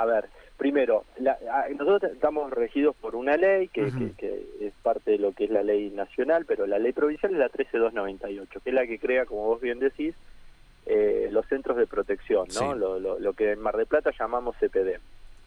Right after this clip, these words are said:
Speaker 1: ¿no?
Speaker 2: Sí.
Speaker 1: Eh, de, tienen otro nombre porque Mar del Plata, la creación de los centros de protección es previa a la ley.
Speaker 2: Ajá.
Speaker 1: En esto, en estos, en esto Mar del Plata es modelo en un montón de cuestiones.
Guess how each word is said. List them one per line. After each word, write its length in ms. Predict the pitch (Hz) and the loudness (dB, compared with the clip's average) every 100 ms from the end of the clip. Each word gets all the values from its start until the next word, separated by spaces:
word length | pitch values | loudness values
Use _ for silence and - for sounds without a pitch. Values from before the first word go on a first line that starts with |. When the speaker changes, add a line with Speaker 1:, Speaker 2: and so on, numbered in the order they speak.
| - | -10
Speaker 1:
¿no? 240 | 104 131 135 | -4 -4 -4
Speaker 2:
Sí. 240 | - - 80 | -12 -12 -6
Speaker 1:
Eh, 400 | 101 95 95 92 - | -2 0 -2 -4 -8
de, 120 | 110 104 117 - | -12 -12 -14 -10
tienen 240 | - 170 165 | 0 2 4
otro 200 | 160 160 | 4 2
nombre 260 | 180 190 | 2 2
porque 240 | 143 135 127 | 2 0 0
Mar 180 | 127 123 | 0 0
del 140 | 127 | -2
Plata, 380 | - 165 165 151 | 2 2 4 2
la 160 | 120 120 | 2 0
creación 440 | 120 123 - 160 | 2 2 2 0
de 100 | 151 | 2
los 100 | 135 | 0
centros 280 | 151 143 139 | -2 -2 -2
de 40 | |
protección 460 | - 120 127 - 156 | 0 0 -2 -2 -4
es 80 | 143 | -2
previa 360 | 156 147 143 123 | 2 2 4 2
a 20 | |
la 120 | 110 | 2
ley. 200 | 98 87 - - | 0 -6 -10 -6
Speaker 2:
Ajá. 300 | 107 98 82 | -6 -6 -10
Speaker 1:
En 200 | - 101 | -8 -6
esto, 540 | 113 - 120 113 107 101 | -6 -2 0 2 2 0
en 80 | 117 | -2
estos, 280 | - 123 - | -2 -2 -2
en 120 | 113 117 | -6 -4
esto 220 | 117 135 | 0 0
Mar 180 | 120 113 | 0 0
del 120 | 117 | 0
Plata 220 | 139 147 | 0 0
es 100 | 165 | 0
modelo 500 | 131 127 135 143 143 | 0 2 4 4 4
en 80 | 135 | 2
un 60 | 117 | 0
montón 340 | 113 113 123 | -4 0 0
de 120 | 120 | 0
cuestiones. 420 | 110 - - 104 | -4 -10 -12 -12